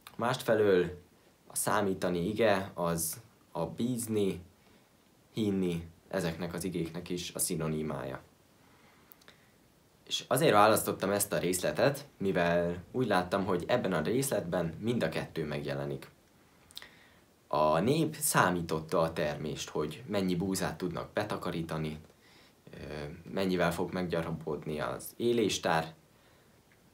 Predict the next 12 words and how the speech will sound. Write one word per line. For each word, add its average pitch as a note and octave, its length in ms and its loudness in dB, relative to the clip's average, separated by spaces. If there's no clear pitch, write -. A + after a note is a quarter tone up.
Így C#3 180 2
is E3 100 6
számítottak, A2+ 760 4
másfelől A2+ 480 2
meg F#2+ 160 0
számítottak F2 640 0
az F2 120 -6
Istenre. - 540 -6
Hittek B2 400 0
benne, F2 260 0
bíztak E2 440 -2
benne. - 320 -8